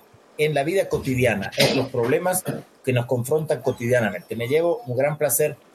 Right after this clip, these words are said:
Esta balsa es maravillosamente, a pesar de que ando con la fractura y tengo que tener una pierna levantada aquí, pero estoy maravillosamente,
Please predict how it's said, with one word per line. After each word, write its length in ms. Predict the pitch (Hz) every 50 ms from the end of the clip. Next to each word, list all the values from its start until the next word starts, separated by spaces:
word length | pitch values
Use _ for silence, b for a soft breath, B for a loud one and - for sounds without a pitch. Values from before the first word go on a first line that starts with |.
| - _ _
Esta 280 | - 120 123 - 143
balsa 440 | 131 143 143 151 - - 151 139 131
es 280 | 131 139 135 131 - - -
maravillosamente, 880 | 123 117 117 117 113 117 120 139 147 - 156 147 147 151 151 151 -
a 60 | 127
pesar 300 | - 120 110 - 147 151
de 100 | 156 156
que 140 | 151 - 143
ando 260 | 139 139 143 143 131
con 340 | 131 139 127 120 117 110 107 - _ _ _ _
la 120 | - 123
fractura 540 | - - 131 120 123 - - 175 180 175 156
y 120 | 143 131 131 - _
tengo 260 | - 135 143 147 156 147
que 100 | - 131
tener 320 | - 143 139 143 147 147
una 200 | 147 143 139 135
pierna 420 | - 143 147 147 151 147 143 139
levantada 560 | 135 131 123 120 117 117 113 - 147 147 147 139
aquí, 380 | 135 135 - 143 160 165 - B B B B _ _ -
pero 260 | 139 135 135 135 -
estoy 260 | - 120 - 151 151
maravillosamente, 1040 | 156 151 139 139 131 131 135 147 143 - 151 143 143 147 135 - - 147 143 - -